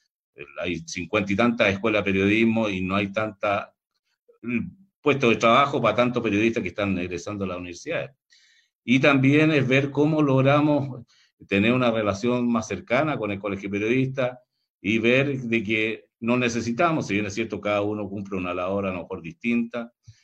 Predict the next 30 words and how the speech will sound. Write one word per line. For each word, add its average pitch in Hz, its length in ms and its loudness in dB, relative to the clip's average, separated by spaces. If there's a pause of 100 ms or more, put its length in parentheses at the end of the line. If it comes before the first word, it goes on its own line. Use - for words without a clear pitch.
(180)
al, 80 480 -6
al, 78 160 -10
al, 80 160 -8
al 87 240 -6
sindicato, 113 680 -2
pero 117 400 0 (340)
creo 117 380 0
que 117 140 -2
es 110 40 -2
importante 104 560 -4
tener 104 280 -4
una 104 160 -2
buena 104 280 -2
relación 104 640 -6
y 87 120 -10
hacer 101 260 -10
una 101 160 -6
labor 98 240 -6
más 98 160 -8
cercana 113 500 -6 (320)
y 90 140 -6
ver 120 380 0
que 113 100 -6
los 98 140 -4
medios 113 300 0
de 101 60 -8
comunicación 101 720 -4
y 104 40 -6
los 87 120 -8
trabajadores 104 720 -6